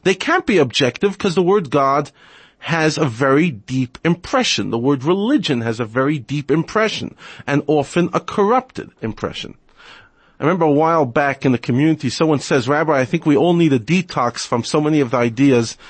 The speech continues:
that we developed, um, in our early years." And unfortunately, that's often true, that we might know all the concepts,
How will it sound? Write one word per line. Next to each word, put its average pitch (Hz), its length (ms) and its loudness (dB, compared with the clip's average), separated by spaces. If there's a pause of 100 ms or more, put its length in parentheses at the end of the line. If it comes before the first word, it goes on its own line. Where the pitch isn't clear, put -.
(240)
that 117 220 -2
we 131 100 2
developed, 123 580 0 (680)
um, 113 540 0
in 123 100 2
our 117 140 0
early 131 260 4
years." 143 300 2
And 143 180 -4 (160)
unfortunately, 240 580 0
that's 208 220 -2
often 226 320 0
true, - 460 -4 (800)
that 147 300 -2 (220)
we 170 200 2
might 180 320 2
know 160 320 4
all 165 220 2
the 135 100 0
concepts, - 880 -4